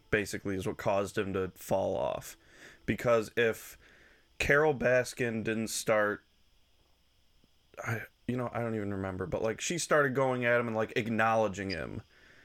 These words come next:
And then you fuel that fire that he has and that hatred that he has for people like that. And you're like, "Well, if you get a passionate guy and you give him something to hate,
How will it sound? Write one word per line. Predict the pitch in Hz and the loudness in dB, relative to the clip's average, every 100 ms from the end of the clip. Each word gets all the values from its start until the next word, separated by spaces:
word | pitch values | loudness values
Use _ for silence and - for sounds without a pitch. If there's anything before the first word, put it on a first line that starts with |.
| - _ - | -20 _ 0
And | 127 | 2
then | 131 123 | 2 2
you | 117 | 0
fuel | - - 117 131 127 120 | -4 -2 0 4 4 4
that | 104 104 - | 2 2 0
fire | 113 104 101 | 0 2 2
that | 98 | 0
he | 95 | -2
has | 95 98 92 | 0 -2 -2
and | 101 | -2
that | 101 - | -4 -4
hatred | - 127 120 123 104 | 0 0 0 -2 -2
that | 95 | -2
he | 98 | 0
has | 101 98 - | 0 -2 -4
for | 95 | -6
people | 110 98 98 | -4 -4 -2
like | 95 92 - | -2 -4 -4
that. | 92 78 - - - - - | -4 -4 -6 -14 -20 -16 -4
And | 110 | 0
you're | 110 104 | 2 0
like, | 98 | 0
"Well, | 104 127 147 - - - | 2 2 2 -6 -20 -4
if | - 113 | -2 0
you | 131 147 | 0 0
get | 151 | 0
a | 143 | 0
passionate | - - 139 147 143 135 107 | -2 2 2 2 -2 -2 2
guy | 131 151 107 101 120 - - - | 4 4 4 0 -2 -8 -20 -6
and | - 117 | 0 2
you | 117 | 2
give | 101 - 113 123 | 0 0 0 2
him | 127 | 0
something | - 131 127 135 127 | -2 -2 -2 -2 0
to | 113 | 0
hate, | 110 165 120 - | 0 0 0 -4